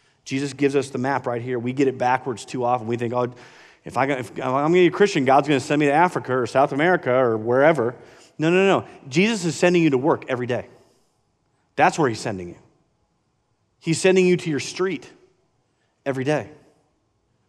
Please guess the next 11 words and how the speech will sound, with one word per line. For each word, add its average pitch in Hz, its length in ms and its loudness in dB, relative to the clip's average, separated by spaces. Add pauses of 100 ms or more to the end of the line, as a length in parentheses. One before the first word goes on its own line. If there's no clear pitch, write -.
(1500)
You 131 80 -10
see, 156 180 0
Jesus 180 440 2
was 151 120 -2
watchful. 151 540 2
He 123 160 -6
walked 147 360 2
through 147 180 -4
every 147 260 0
open 139 300 -2
door, 127 320 -2